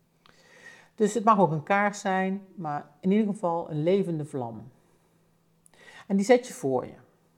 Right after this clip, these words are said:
En ik ga je hem, eh,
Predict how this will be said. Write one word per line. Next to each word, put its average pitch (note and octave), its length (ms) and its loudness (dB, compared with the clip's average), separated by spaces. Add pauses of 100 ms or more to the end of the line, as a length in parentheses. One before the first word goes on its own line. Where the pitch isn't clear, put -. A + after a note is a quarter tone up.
(3500)
En G3+ 140 0
ik G3+ 120 0
ga G#3+ 180 4
je G3+ 220 4
hem, F#3 440 0
eh, D#3+ 600 -2